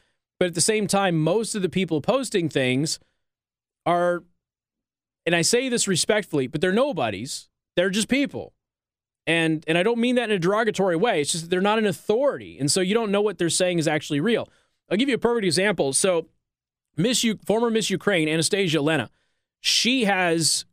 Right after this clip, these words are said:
kind of joined the fight here. And, but because she's an avid airsoft player, she's got pictures of her with airsoft gear and airsoft guns all over her Instagram. But she's been an airsoft player for years.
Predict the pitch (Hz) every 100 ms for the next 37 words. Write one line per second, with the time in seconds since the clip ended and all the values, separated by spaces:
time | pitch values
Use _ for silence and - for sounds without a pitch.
0 | - 175 180 143 - 139 202 220 202 165
1 | 208 190 - 127 80 - _ _ _ _
2 | _ 175 175 165 - 202 180 202 269 262
3 | 262 196 202 - 165 185 180 160 - 208
4 | 277 240 - 160 117 - _ 127 101 95
5 | 175 _ _ _ _ _ _ _ - 208
6 | 190 240 226 - 240 - 247 226 - 214
7 | 208 170 180 160 - - 285 269 - 202
8 | 147 - _ _ 151 156 143 185 214 _
9 | 160 165 165 160 151 185 - 208 190 156
10 | 147 135 175 - 180 247 233 196 170 202
11 | 269 - 110 98 69 _ _ _ _ _
12 | 160 240 240 180 240 185 180 226 233 196
13 | - 180 156 135 143 170 233 120 -